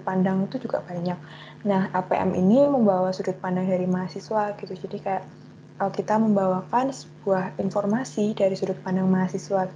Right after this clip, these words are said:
yang, yang tentunya bakal kayak, apa ya, lebih menarik lagi gitu, karena kan mahasiswa tuh terkenal dengan, eh, apa ya, bilangan, bi-, eh, bisa disebut kayak agent of change dan lain sebagainya, yang, yang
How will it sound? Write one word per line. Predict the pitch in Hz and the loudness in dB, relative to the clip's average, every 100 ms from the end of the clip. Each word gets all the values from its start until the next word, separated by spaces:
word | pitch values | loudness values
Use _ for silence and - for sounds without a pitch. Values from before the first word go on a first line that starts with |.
| - | -2
yang, | 190 190 202 | 0 2 2
yang | 202 | 2
tentunya | 202 208 226 | 2 2 2
bakal | 233 208 196 196 - - - - - | 0 -2 -2 -4 -10 -18 -20 -16 -6
kayak, | 185 185 | -4 -2
apa | 208 220 | -2 0
ya, | 180 180 - - - 208 | -2 -4 -12 -20 -6 -2
lebih | 220 208 | 6 8
menarik | 214 220 220 233 | 8 6 2 2
lagi | 226 233 - 226 | 0 0 0 0
gitu, | - 202 | -2 -8
karena | 190 196 | -6 -6
kan | 202 247 | -4 0
mahasiswa | 233 226 208 208 262 | 2 2 -2 -2 2
tuh | 254 - - - - | 2 0 -18 -20 -14
terkenal | 190 196 196 208 208 214 | -8 -2 -2 0 -2 0
dengan, | 196 185 190 190 190 - - | 2 2 4 2 -2 -12 -8
eh, | 190 185 180 180 180 - - - - - | -6 -6 -6 -8 -10 -14 -20 -20 -20 -14
apa | 208 202 | -10 -4
ya, | 185 165 - - | -4 -4 -12 -8
bilangan, | - 190 185 190 196 - | 2 4 4 0 -4 -4
bi-, | 208 202 | 0 0
eh, | - 208 208 208 208 - - - - - - - - | 2 2 2 -2 -8 -18 -20 -20 -20 -20 -20 -16 0
bisa | 240 226 | 4 6
disebut | 226 226 262 240 | 6 4 2 0
kayak | 214 190 | -6 -6
agent | - 180 | -6 -6
of | 185 - | -6 -6
change | 233 214 220 220 - | -2 0 0 -2 -2
dan | 190 | -2
lain | 190 | -2
sebagainya, | 190 - 185 185 185 196 196 | -4 -6 -4 0 0 0 0
yang, | 190 196 - | -2 -4 -2
yang | 196 | -2